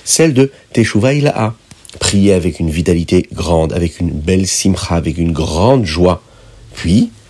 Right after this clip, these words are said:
faire tout ce qu'il faut pour étudier et accomplir les mitzvot avec énergie,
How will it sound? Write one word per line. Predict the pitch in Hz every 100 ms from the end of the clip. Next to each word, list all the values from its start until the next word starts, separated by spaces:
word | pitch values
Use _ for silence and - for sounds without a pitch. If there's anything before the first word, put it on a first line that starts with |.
| - - -
faire | - 104
tout | -
ce | -
qu'il | 98 -
faut | 135
pour | - - -
étudier | 107 104 - 82 80 104 139
et | 101
accomplir | 76 78 - 110
les | 80 80
mitzvot | 92 80 76 143 143
avec | 123 135 143 180 - - -
énergie, | 143 135 139 131 151 139